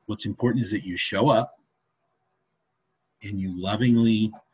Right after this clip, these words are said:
support them in a way, um, that isn't going to result in a lot of other things coming into the discussion.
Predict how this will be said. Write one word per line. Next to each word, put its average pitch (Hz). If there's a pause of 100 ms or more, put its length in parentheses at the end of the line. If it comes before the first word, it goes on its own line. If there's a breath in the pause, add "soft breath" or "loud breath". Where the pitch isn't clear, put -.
(300 loud breath)
support -
them 95
in 95
a 90
way, 90 (760)
um, 98
that 104
isn't 107
going 104
to 95
result 98
in 92
a 90
lot 90
of 92
other 90
things 101
coming 85
into 82
the 82
discussion. -